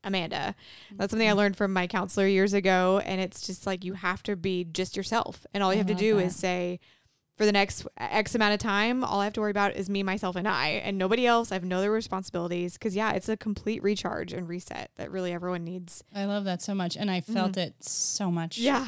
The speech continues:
Speaker 2: I love my kids
Speaker 1: Oh, yeah.
Speaker 2: to the end. And I love my husband
Speaker 1: Yeah.
Speaker 2: with all my heart.
Speaker 1: Yeah.
Speaker 2: But, uh, yeah, to,
Speaker 1: You need,
Speaker 2: like,
Speaker 1: you need
Speaker 2: wake
Speaker 1: Amanda
Speaker 2: up
Speaker 1: time.
Speaker 2: whenever I wanted was,
Speaker 1: <laughs> Yeah.
Speaker 2: like, so weird. I sat in an airport and then on a train for the better part of, like, twelve hours,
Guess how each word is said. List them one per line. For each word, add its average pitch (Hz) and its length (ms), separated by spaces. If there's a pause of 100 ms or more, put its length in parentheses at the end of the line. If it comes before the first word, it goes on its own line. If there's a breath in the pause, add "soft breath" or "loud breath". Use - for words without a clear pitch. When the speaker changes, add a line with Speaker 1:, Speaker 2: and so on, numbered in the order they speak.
Speaker 2:
I 240 140
love 196 260
my 160 160
kids - 480
Speaker 1:
Oh, 294 220
yeah. 240 160
Speaker 2:
to 226 160
the 208 120
end. 180 140
And 202 100
I 202 140
love 202 220
my 185 160
husband 180 560
Speaker 1:
Yeah. 226 180 (160)
Speaker 2:
with 196 220
all 190 120
my 170 120
heart. 165 240 (180)
Speaker 1:
Yeah. 294 140
Speaker 2:
But, - 240
uh, 180 220
yeah, 180 260
to, - 160
Speaker 1:
You - 40
need, 139 60
Speaker 2:
like, 175 260
Speaker 1:
you 254 100
need 285 180
Speaker 2:
wake 302 180
Speaker 1:
Amanda 254 120
Speaker 2:
up - 80
Speaker 1:
time. - 100
Speaker 2:
whenever 208 440
I 185 180
wanted 175 480
was, 175 180
Speaker 1:
<laughs> - 0
Yeah. - 100
Speaker 2:
like, 311 240
so 233 300
weird. 220 260
I 226 160
sat 302 340
in 277 80
an 226 140
airport 226 520
and 214 120
then 202 140
on 208 120
a 202 60
train 190 340
for 202 360 (400 loud breath)
the 226 100
better 202 260
part 254 280
of, 240 140
like, 190 260 (320)
twelve 180 400
hours, 190 580